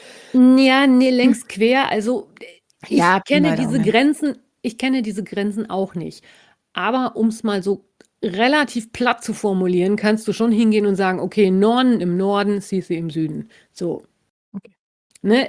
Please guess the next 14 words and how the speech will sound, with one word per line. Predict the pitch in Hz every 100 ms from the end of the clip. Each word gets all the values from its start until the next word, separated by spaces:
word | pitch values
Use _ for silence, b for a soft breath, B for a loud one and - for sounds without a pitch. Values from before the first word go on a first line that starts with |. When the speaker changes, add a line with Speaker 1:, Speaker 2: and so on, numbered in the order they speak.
| -
Speaker 1:
die, | 185 220 214
die | 196
genau, | 214 233 240 262
der | 226 226
genaue | 226 247 262 254
Verlauf | - 240 226
der | 226 208
Grenze | 202 233 220
ist | -
mir | 208 180
auch | 240
nicht | 262 -
bekannt. | 269 - 247 247 247 B B B B B
Ähm, | - 214 214 220